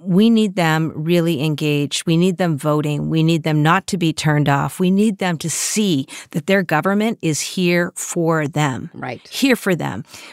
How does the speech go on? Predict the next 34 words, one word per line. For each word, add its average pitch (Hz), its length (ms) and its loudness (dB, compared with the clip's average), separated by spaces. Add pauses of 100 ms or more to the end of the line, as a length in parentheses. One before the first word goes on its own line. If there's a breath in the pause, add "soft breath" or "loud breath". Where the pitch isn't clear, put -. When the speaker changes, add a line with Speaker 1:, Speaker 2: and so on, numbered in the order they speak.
(120 loud breath)
Speaker 1:
I'm 185 140 4
looking 226 280 2
up, 170 220 0
I'm 165 160 -2
in 180 80 2
my, 156 260 2 (320)
my 160 180 -2
office 160 400 -2
here. 147 320 -2 (420 loud breath)
One 214 180 2
of 220 80 -2
the 190 100 0
things 175 400 -2
that 147 240 0 (460)
every 175 240 2
governor 156 340 2
in 147 100 0
Massachusetts 147 680 -4
gets - 320 -6
to 147 140 -2
do 135 360 0 (180)
when 165 180 2
they're 151 180 2
elected 151 580 -2
is, 147 460 -2 (320)
uh, 151 140 -2
by 160 180 0
tradition, 175 480 0
they're 156 100 0
supposed - 440 -2
to 196 80 -4
hang 170 440 0
a 151 60 -2
portrait - 540 -6